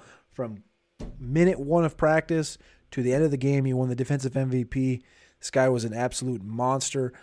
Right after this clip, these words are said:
Have him now going early second round to the Houston Texans. I love that.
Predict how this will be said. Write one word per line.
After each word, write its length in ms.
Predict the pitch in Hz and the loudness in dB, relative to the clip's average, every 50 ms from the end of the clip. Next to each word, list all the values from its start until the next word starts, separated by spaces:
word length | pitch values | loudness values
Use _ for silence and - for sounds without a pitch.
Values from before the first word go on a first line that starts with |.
| - _ _ _ _ | -20 _ _ _ _
Have 200 | - 131 127 120 | -6 -4 -2 -2
him 160 | 123 127 123 | 0 0 0
now 160 | 123 117 123 | 0 0 0
going 280 | 120 120 123 123 123 113 | 0 0 -2 -2 -2 -4
early 280 | - 120 127 135 135 120 | -4 -4 -2 0 0 0
second 320 | - 131 123 - - 107 | 0 -2 -2 -2 -4 -4
round 220 | 107 107 117 113 | -4 -4 -4 -6
to 40 | 110 | -8
the 80 | 110 107 | -10 -10
Houston 320 | - 127 120 - - 110 | -8 -8 -8 -8 -10 -8
Texans. 460 | - - 127 123 - - 120 110 104 | -4 -4 -2 -2 -2 -6 -8 -8 -10
I 80 | - - | -12 -10
love 340 | 101 110 123 131 131 117 110 | -4 0 2 2 2 2 2
that. 340 | 123 120 117 113 - - - | 0 0 2 0 -2 -4 -10